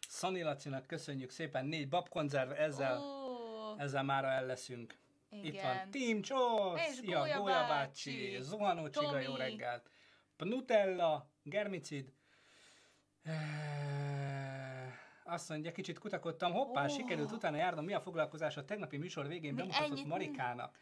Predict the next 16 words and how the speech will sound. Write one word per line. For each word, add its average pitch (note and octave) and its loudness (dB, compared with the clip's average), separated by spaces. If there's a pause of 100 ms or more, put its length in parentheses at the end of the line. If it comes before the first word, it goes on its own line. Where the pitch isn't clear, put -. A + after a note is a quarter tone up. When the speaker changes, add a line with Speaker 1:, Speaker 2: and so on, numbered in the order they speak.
(140)
Speaker 2:
mi A#3+ -6
ennyit C#4 -4
nem C4+ -2
tettünk G#3 -10
még F#3 -8
Speaker 1:
Ti F3+ -2
Speaker 2:
bele. F#3 0
Speaker 1:
tudjátok F#3 4
Marikának, G3 -2
mi G3+ 0
a G3 2
fő - -4
Speaker 2:
Nem. A#3+ 2 (120)
Speaker 1:
foglalkozása? G#3 2
Na F3+ 4
mi? G#3 0